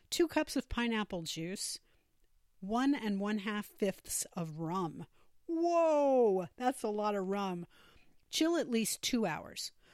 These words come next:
Pour over a block of ice. Add two quarts of sparkling water and one pint of sliced strawberries. Oh my, that's fancy. Well, that may not be something that we can make while we're all stuck at home, but it's something to plan for,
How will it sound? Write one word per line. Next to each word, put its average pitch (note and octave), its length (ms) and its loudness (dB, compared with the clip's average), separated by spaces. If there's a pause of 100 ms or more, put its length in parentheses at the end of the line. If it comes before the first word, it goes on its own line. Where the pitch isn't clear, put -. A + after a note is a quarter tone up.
(180)
Pour C#4 340 4
over A#3 380 0
a F#3+ 80 -6
block F#3+ 340 -4
of E3+ 200 -6
ice. G3 500 -4 (500)
Add G3 320 -2
two - 180 0
quarts B3 380 0
of F#3+ 80 -2
sparkling G3 580 -2
water A#3+ 440 -2
and F#3+ 220 -4
one A3 260 0
pint F#3 520 -2 (140)
of G3+ 100 -10
sliced - 680 -6
strawberries. E3+ 800 -8 (440)
Oh G#3+ 180 0
my, E3+ 320 -4
that's E3+ 260 -6
fancy. F3 580 -6 (320)
Well, E4 140 4
that D#4 200 2
may C4 180 6
not A#3 200 2
be G3 100 2
something G3 420 -2
that E3+ 100 -6
we G3 120 -4
can G3+ 220 -2
make G#3+ 300 -4
while F3+ 160 -2
we're F3+ 160 -6
all F#3 120 -6
stuck - 320 -6
at F3+ 120 -14
home, A3+ 380 -2 (420)
but G3+ 500 -6 (500)
it's - 180 -2
something A#3 320 0
to A3+ 100 -4
plan F#3+ 300 0
for, A#3 320 -4